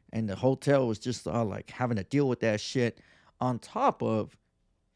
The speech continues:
getting told, "Hey, man, pay a hundred million," or,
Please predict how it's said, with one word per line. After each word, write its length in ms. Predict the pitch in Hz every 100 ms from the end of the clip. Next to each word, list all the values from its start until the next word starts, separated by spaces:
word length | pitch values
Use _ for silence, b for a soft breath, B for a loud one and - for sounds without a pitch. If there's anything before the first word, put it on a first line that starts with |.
| _ _ _ _ _ -
getting 300 | 120 135 131
told, 400 | - 123 117 117 -
"Hey, 180 | 170 120
man, 300 | 104 104 104
pay 220 | - 131
a 40 | 110
hundred 220 | 120 120
million," 500 | 120 139 139 131 135
or, 200 | 110 107